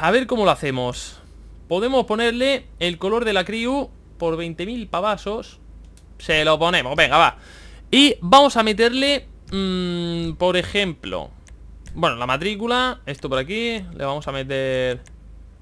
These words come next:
Le voy a dejar esa, que me gusta. Eh, vamos a ponerle el techo. Techo de serie, sin techo o techo personalizado. No sé qué es el techo personalizado, que a lo mejor se lo cambia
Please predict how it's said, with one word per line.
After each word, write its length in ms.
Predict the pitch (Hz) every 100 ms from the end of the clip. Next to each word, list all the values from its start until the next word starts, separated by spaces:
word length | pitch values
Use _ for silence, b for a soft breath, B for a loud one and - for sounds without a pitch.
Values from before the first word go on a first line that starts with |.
| - - - - - - - - - - - -
Le 120 | -
voy 100 | 285
a 100 | 285
dejar 240 | 196 175 175
esa, 260 | 190 262
que 80 | 190
me 80 | 170
gusta. 520 | 180 214 262 277 - -
Eh, 680 | 180 175 170 165 160 151 151
vamos 200 | 202 208
a 40 |
ponerle 440 | 190 180 175 170 170
el 200 | 175 165
techo. 500 | 202 202 254 269 b b b b -
Techo 280 | 196 190
de 100 | 175
serie, 640 | 170 220 240 254 269 269 -
sin 300 | - 175 165
techo 580 | 180 226 - 247 247 - -
o 440 | 151 151 147 147
techo 280 | 170 185 185
personalizado. 800 | 160 151 143 160 180 208 226 -
No 160 | 156 165
sé 280 | 170 165 147
qué 100 | 156
es 80 |
el 100 | 151
techo 160 | 139 131
personalizado, 480 | 139 139 139 196 143
que 60 |
a 20 | 131
lo 80 |
mejor 160 | 131 160
se 120 | 165
lo 240 | 147 143 139
cambia 460 | 165 180 190 220